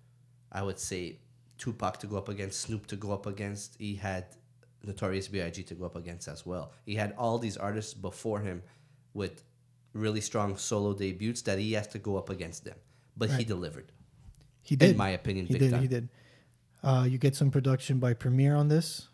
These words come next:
Speaker 2: Clark Kent. I mean, people that really put their signature on this album.
Speaker 1: Yeah.
Speaker 2: Uh, credible sources too that,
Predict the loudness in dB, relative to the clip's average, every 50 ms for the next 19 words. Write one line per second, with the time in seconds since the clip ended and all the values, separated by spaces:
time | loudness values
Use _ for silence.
0 | _ _ _ _ _ _ _ _ _ _ _ _ _ _ _ _ 0 0 0 0
1 | 2 4 4 4 4 0 -4 -12 -16 -18 _ _ _ _ _ _ _ _ _ _
2 | _ _ _ _ _ _ _ _ _ _ -20 -20 -20 -20 -20 -20 _ _ _ -20
3 | -20 -2 2 6 8 8 8 8 8 6 4 0 -2 -6 -18 _ _ _ _ _
4 | _ _ _ _ -20 _ _ 2 2 2 4 6 4 6 6 6 8 6 6 4
5 | 4 0 -2 4 6 6 6 6 6 2 0 2 2 2 2 2 2 2 2 2
6 | 0 0 2 0 2 2 0 0 -2 -2 -4 -10 -8 -8 -8 -8 -10 -16 -20 -20
7 | -20 -20 -20 -20 _ _ _ _ _ _ _ _ _ _ _ -4 0 2 4 4
8 | 4 2 2 0 2 8 8 10 10 12 10 10 8 8 10 8 8 8 8 2
9 | 2 4 4 6 6 6 4 4 2 0